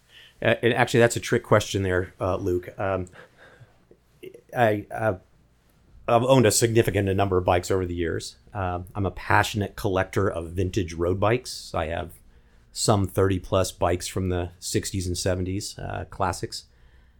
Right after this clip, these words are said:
Uh, you know, I, I think kind of the smart answer is, is, uh, you know,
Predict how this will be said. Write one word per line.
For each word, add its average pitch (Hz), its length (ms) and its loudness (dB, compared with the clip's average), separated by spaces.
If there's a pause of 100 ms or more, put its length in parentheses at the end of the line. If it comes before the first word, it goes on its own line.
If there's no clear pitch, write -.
(600)
Uh, 92 520 -6
you 117 100 -2
know, 104 80 2
I, 95 160 -2
I - 80 0
think 98 120 0
kind 101 140 4
of 90 60 2
the 85 40 -2
smart 104 380 0
answer 98 340 2
is, 92 180 0
is, 90 220 -4
uh, 87 240 0 (520)
you 107 100 2
know, 87 220 0